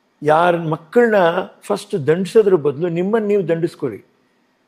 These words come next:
ಮಕ್ಕಳಿಗೆ ಏನು ಬೇಕು, ಅವ್ರಿಗೆ ಏನು ಆಗ್ಬೇಕು ಅನ್ನುವಂಥದ್ದನ್ನ ಯೋಚನೆ ಮಾಡ್ರಿ. ಅವ್ರು ಹೇಳಿರ್ತಕ್ಕಂಥದ್ದನ್ನ ಮುಖಕ್ಕೆ ಹೊಡೆದಾಗ ಹೇಳ್ಬೇಡ್ರಿ. ಆ ಕಾಲ ಹೋಗಿದೆ.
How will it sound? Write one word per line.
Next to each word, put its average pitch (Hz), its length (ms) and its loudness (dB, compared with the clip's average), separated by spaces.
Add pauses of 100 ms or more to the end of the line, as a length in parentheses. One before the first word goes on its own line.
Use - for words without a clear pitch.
ಮಕ್ಕಳಿಗೆ 214 560 -2
ಏನು 208 360 0
ಬೇಕು, 185 520 2
ಅವ್ರಿಗೆ 180 400 4
ಏನು 208 120 4
ಆಗ್ಬೇಕು 190 500 4
ಅನ್ನುವಂಥದ್ದನ್ನ 170 440 0
ಯೋಚನೆ 147 440 -6
ಮಾಡ್ರಿ. 123 380 -16 (500)
ಅವ್ರು 156 160 2
ಹೇಳಿರ್ತಕ್ಕಂಥದ್ದನ್ನ 180 1040 0
ಮುಖಕ್ಕೆ 180 560 -6
ಹೊಡೆದಾಗ 190 320 0
ಹೇಳ್ಬೇಡ್ರಿ. 151 560 -4 (2000)
ಆ 165 160 0
ಕಾಲ 175 320 -2
ಹೋಗಿದೆ. 180 640 -2